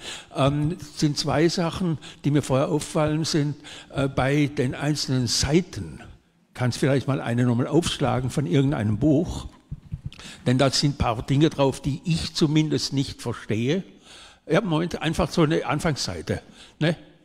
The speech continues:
Nicht, nicht eine Bildseite, sondern eine Anfangsseite von einem Projekt. Hier, da hast du zum Beispiel stehen hundertvierzig Stunden,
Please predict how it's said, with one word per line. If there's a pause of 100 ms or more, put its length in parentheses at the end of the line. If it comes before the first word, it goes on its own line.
(140)
Nicht,
nicht
eine
Bildseite,
sondern
eine
Anfangsseite
von
einem
Projekt. (160)
Hier, (420)
da
hast
du
zum
Beispiel
stehen
hundertvierzig
Stunden,